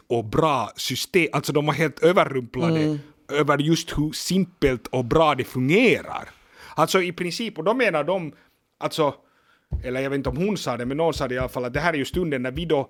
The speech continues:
Speaker 1: så att säga på det viset kan ta Guds plats, eftersom nu kan vi börja göra, alltså, det liv vi vill ha.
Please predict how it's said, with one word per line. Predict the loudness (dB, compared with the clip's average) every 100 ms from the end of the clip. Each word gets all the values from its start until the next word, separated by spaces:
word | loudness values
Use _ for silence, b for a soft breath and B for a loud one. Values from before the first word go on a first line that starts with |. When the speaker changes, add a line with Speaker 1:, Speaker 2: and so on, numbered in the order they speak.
| _
Speaker 1:
så | -6 -6
att | -4
säga | -2 0 -2 b b b b b b -8
på | 0
det | 0
viset | 0 -2 -2 0
kan | 0 0
ta | -4 -4
Guds | -2 -2 -2 -2 -4
plats, | -2 -2 -2 -8
eftersom | -6 -4 -4 -4 -2 -2
nu | -2
kan | -2 0
vi | 0
börja | 2 2 2
göra, | 2 2 2 0 -6 -14 -10
alltså, | -8 -6 -6
det | -2 0
liv | 0 -2 -4 -2
vi | -4
vill | -2 -4
ha. | -2 0 -2 -4